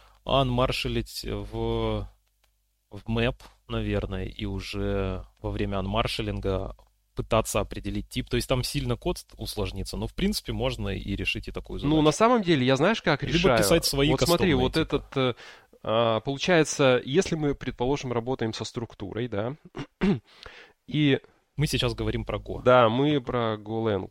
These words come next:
Speaker 2: А, если в Golang я хочу сделать анмаршалинг, то есть, э, сделать, э, де-, десериализацию,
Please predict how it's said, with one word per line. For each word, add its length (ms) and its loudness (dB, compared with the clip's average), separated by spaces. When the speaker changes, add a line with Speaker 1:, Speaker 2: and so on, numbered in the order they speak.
Speaker 2:
А, 500 -8
если 300 -2
в 40 -2
Golang 480 2
я 220 2
хочу 540 -4
сделать 360 2
анмаршалинг, 680 0
то 140 0
есть, 280 -2
э, 280 0
сделать, 600 0
э, 100 -2
де-, 280 -10
десериализацию, 1080 0